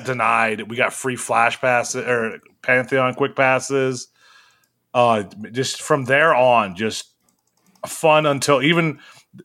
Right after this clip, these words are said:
Speaker 2: uh, b-, before we left, we had some breakfast, uh, at, uh, Waffle House, me and Joey, and, uh, 'cause of course
Speaker 1: Of
Speaker 2: we
Speaker 1: course
Speaker 2: did.
Speaker 1: you had Waffle House.
Speaker 2: Of course we did. Uh,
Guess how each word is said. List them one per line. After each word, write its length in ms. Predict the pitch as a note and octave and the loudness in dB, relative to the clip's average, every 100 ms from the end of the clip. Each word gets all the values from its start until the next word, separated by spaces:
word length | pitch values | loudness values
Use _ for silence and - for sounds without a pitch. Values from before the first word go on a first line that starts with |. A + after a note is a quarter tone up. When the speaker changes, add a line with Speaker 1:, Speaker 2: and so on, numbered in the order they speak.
| C3 | -6
Speaker 2:
uh, 140 | C3 | -4
b-, 300 | A#2 A2+ B2 C3 | -4 -8 -12 -6
before 340 | C3 - D#3+ | -4 2 2
we 120 | D3+ C#3 | 4 4
left, 460 | B2+ G#2+ - - | 4 2 0 -6
we 100 | A#2 | 0
had 100 | A#2 | 0
some 160 | A2 A2 | 0 0
breakfast, 560 | A2 G#2 - F#2+ - G#2+ | 0 0 -4 -10 -6 -2
uh, 280 | G2+ F#2 - | -2 -2 -4
at, 240 | G2+ - | -4 -4
uh, 100 | F#2 | -2
Waffle 340 | F#2 - - E2+ | 2 2 2 -6
House, 220 | D#2+ - | -6 -6
me 100 | F#2 | -8
and 100 | E2 | -4
Joey, 300 | E2+ E2 D#2 _ _ - _ _ _ _ | -4 -4 -6 _ _ -20 _ _ _ _
and, 320 | F#2 F#2 F2+ | 2 2 2
uh, 100 | E2+ | 0
'cause 160 | - F2+ | -4 -4
of 80 | E2+ | -4
course 280 | - F2+ - | -2 0 0
Speaker 1:
Of 60 | |
Speaker 2:
we 40 | - | 0
Speaker 1:
course 220 | D3 - | 0 2
Speaker 2:
did. 20 | |
Speaker 1:
you 40 | B2+ A#2 | 0 2
had 80 | |
Waffle 320 | A2+ G#2+ - G#2 | 0 0 -2 -4
House. 460 | G#2 G2+ A#2 A#2 - | -2 -2 -2 -2 -2
Speaker 2:
Of 60 | |
course 600 | - - C#3 C#3 C3 - | 0 2 4 4 4 0
we 160 | G#2 F#2+ | -2 -4
did. 260 | E2+ D#2 - - - _ _ _ | -4 -6 -10 -20 -20 _ _ _
Uh, 600 | A2 G2+ G2 G2 F#2+ F#2 | -6 -4 -4 -4 -4 -6